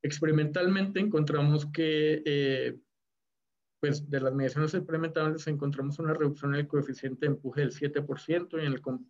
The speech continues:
en el coeficiente de torque del uno por ciento, mientras que por las simulaciones, eh,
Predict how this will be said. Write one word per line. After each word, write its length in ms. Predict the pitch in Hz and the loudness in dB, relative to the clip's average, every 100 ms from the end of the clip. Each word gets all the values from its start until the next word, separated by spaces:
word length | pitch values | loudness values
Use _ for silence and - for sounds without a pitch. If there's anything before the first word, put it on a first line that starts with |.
| - | -8
en 140 | 127 120 | -6 -6
el 100 | - | -4
coeficiente 540 | 131 131 - 131 147 | -4 -4 -8 -4 0
de 80 | 147 | 0
torque 460 | 143 127 - 143 | 0 -2 -2 -2
del 260 | 139 127 - | 0 -4 -2
uno 260 | 165 165 151 | 2 2 2
por 160 | 151 | -2
ciento, 440 | 147 151 127 - - _ _ _ _ _ _ - | 0 0 0 -4 -10 _ _ _ _ _ _ 0
mientras 440 | 180 185 196 190 | 2 4 2 0
que 140 | 190 | 0
por 280 | 185 190 190 - | 2 2 2 2
las 200 | 165 156 | 2 2
simulaciones, 880 | 175 165 160 151 180 180 180 - _ 277 | 2 2 2 2 2 0 -2 -8 _ -2
eh, 180 | 147 | 0